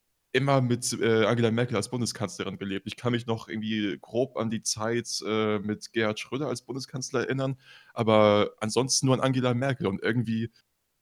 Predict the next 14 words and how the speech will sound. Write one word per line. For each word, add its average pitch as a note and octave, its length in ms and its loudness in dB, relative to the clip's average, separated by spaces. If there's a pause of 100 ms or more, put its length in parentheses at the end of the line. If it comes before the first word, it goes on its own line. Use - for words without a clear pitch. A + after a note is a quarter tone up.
(180)
äh, A2 460 6
finde - 180 -10
ich - 80 -4
einfach B2 220 0
so C3 140 2
ihre A#2+ 380 0
Art C#3+ 600 0
insgesamt G#2+ 640 0
irgendwie A2 180 -4
so A2+ 140 -2
ein G#2+ 80 -8
bisschen, A2+ 500 -2 (220)
bisschen C3 340 0
süß. A#2 440 0